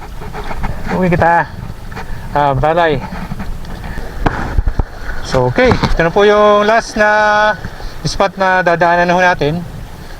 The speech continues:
So, binaybay ho natin ang bawat, ah, daan doon. Then, bawat, oh, baba natin, may nahuhuli naman ho tayong talakitok. So, ito yung last. Susubukan ho natin kung meron ho dito bago tayo umuwi.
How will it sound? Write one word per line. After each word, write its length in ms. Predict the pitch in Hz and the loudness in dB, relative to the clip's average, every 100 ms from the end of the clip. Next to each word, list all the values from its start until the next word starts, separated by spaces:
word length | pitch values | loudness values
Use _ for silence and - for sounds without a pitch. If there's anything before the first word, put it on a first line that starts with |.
| - | -4
So, 160 | 143 135 | 0 2
binaybay 400 | 143 151 156 160 | 2 2 2 2
ho 80 | |
natin 320 | 156 156 165 156 | 2 2 0 0
ang 80 | |
bawat, 320 | 151 151 151 151 | 2 2 2 2
ah, 260 | 147 143 143 | 2 2 2
daan 240 | 139 143 | 2 2
doon. 320 | 127 123 147 156 - - - - - - - | 0 0 -2 -6 -8 -8 -10 -12 -14 -12 -6
Then, 160 | - 131 | -2 2
bawat, 320 | 139 139 143 147 | 2 2 2 2
oh, 80 | 143 | 2
baba 320 | 139 139 139 | 2 2 2
natin, 240 | 139 135 | 0 0
may 80 | 135 | 0
nahuhuli 480 | 135 131 135 139 135 | 2 2 2 2 0
naman 160 | 135 131 | 0 0
ho 80 | |
tayong 220 | 131 123 127 | 0 0 0
talakitok. 400 | 123 127 123 160 - - - - - - | -2 -2 0 -2 -2 -4 -6 -8 -8 -2
So, 80 | 139 | 0
ito 160 | 127 143 | 2 2
yung 160 | 131 | 2
last. 320 | 147 151 - - - - - - - - - - - | 0 0 -4 -4 0 2 4 2 -2 -6 -8 -10 -4
Susubukan 480 | 127 147 135 135 135 | -2 2 2 2 2
ho 40 | 131 | 2
natin 280 | 131 160 | 2 2
kung 120 | 127 120 | 0 0
meron 280 | 120 120 | 0 0
ho 80 | 123 | -2
dito 280 | 120 123 143 - - - - - - - - - - - 123 | -2 0 -2 -4 -10 -12 -14 -12 -12 -12 -14 -12 -10 -4 -2
bago 240 | 120 123 | 0 0
tayo 240 | 131 135 | 0 0
umuwi. 240 | 131 143 | 2 0